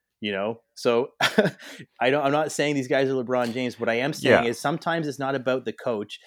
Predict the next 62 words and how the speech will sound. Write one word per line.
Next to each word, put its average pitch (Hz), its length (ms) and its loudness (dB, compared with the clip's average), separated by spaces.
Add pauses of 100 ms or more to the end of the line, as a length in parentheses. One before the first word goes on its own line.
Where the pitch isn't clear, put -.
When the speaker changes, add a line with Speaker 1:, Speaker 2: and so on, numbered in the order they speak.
(120)
Speaker 1:
It's 101 160 -10
the 120 120 -2
players 135 480 -2
themselves 117 600 -2 (220)
who 113 120 -4
need 113 360 -6 (140)
to 110 80 -8
be 104 360 -6 (160)
leaders 101 380 -6
on 98 140 -6
that 95 200 -6
team. 90 320 -14 (220)
And 104 180 -6
you 110 80 -2
need 135 200 -4
to 139 120 0
have 127 180 -2
a, 127 100 -4 (160)
the 117 100 -6
players 143 360 0
need 110 120 -6
to 110 60 -4
have 104 180 -2
a 98 60 -8
strict - 380 -10 (100)
or-, 107 120 -8 (100)
order. 104 400 -2
The 110 120 -4
players 131 420 -2
need 123 280 -4
to, 107 180 -6 (440)
you 95 80 -10
know, 95 160 -6
as 120 140 -2
much 131 240 -2
as 120 160 -2
Marner 123 540 0
and 120 120 0
Matthew-, 110 340 -4 (340)
I, 147 140 -12
that's - 160 -20
why 180 60 -8
I 175 40 -8
don't 151 140 -12
like 147 100 -10
Marner 127 240 -10
and 120 60 -10
Matthews 120 300 -10
being 117 180 -10
on 110 80 -8
the, 104 60 -14 (160)
the, 104 200 -12
the 101 60 -12
first - 300 -8
line. 101 320 -8 (100)
If, 107 120 -12 (100)
if - 180 -8
the, 117 140 -14
if 139 160 -4
the, 135 180 0
if 147 140 -6
their 131 240 -2